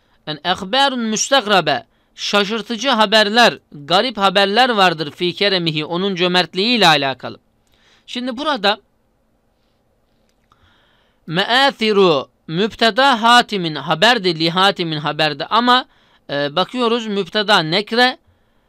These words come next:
haberimiz de car mecrur şibi cümle, o zaman haber burada ne yaptı? Öne geçirildi. Ve ummuhu, onun annesi, eydan aynı şekilde kânet idi, fil cevdi, fil cudi, cömert idi, bir menzileti Hatim.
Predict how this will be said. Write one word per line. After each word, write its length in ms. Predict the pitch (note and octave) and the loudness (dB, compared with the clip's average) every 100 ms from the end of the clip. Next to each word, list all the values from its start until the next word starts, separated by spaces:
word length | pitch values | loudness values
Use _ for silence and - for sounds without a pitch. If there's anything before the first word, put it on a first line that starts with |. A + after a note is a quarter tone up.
| _ | _
haberimiz 640 | - E3+ G#3 A3+ B3 G#3 | -4 0 0 0 -4 -4
de 120 | F#3 D3+ | -4 0
car 240 | F#3+ G#3+ | 2 2
mecrur 420 | G3+ F#3 E3 D#3 | 0 -4 -4 -8
şibi 300 | - A3 G3 | -8 -4 -4
cümle, 280 | E3 F3+ A3+ | -4 -4 -4
o 140 | A3 | -2
zaman 260 | F#3+ F3+ D#3 | -2 -2 -2
haber 460 | D#3 D#3+ G3+ F#3 D#3 | -2 0 0 0 -4
burada 240 | D#3+ G3+ | -6 -4
ne 120 | G3+ | 0
yaptı? 320 | F#3+ D#3 - | 0 -2 -2
Öne 220 | A#3 G#3+ D#3+ | -4 -2 -2
geçirildi. 680 | C#3+ D3+ C#3+ D3 D3 B2+ - _ _ _ _ | -4 -6 -6 -6 -6 -8 -10 _ _ _ _
Ve 100 | E3+ | -6
ummuhu, 580 | A3 C#4+ D4 C#4 G#3+ A#3 | -4 -6 -2 -2 0 -2
onun 300 | G#3 G#3 A3 | -2 -4 -2
annesi, 680 | A3+ C4+ C4 G#3 - D3+ C#3 _ _ _ _ _ - | -2 0 -2 -4 -2 -4 -6 _ _ _ _ _ -2
eydan 380 | A3 B3 G#3+ E3+ | 0 0 -2 0
aynı 340 | F3 A#3 A3+ | -2 -2 -2
şekilde 500 | F#3+ F3 E3+ D3+ D3+ | -4 -4 -6 -6 -4
kânet 480 | G3 G#3+ G#3+ F3+ - | 0 0 0 -4 -4
idi, 280 | D#3+ D#3 A#3 | -8 -6 -10
fil 380 | - G3+ F3 D3 | -6 -6 -6 -6
cevdi, 800 | F#3 A3+ G#3+ F3 F3 A#3 C4+ - _ _ _ | -2 0 -2 -4 -2 -2 -2 -6 _ _ _
fil 280 | - G3+ E3+ | -6 -6 -6
cudi, 600 | G#3+ B3+ G3 F#3 C#3+ - _ _ _ _ _ - | -6 -4 -2 0 -2 -6 _ _ _ _ _ -6
cömert 520 | F3+ F3+ A3+ C4 B3 | 0 2 4 2 0
idi, 440 | F#3+ D#3 D#3+ C3+ - | -6 -2 -2 -2 -4
bir 140 | F#3 | -4
menzileti 640 | G3 G3+ F#3 A#3 A#3 G#3+ | 0 -2 -2 -2 -2 0
Hatim. 480 | F3+ G3+ G#3+ - A#2+ | 2 4 4 2 -10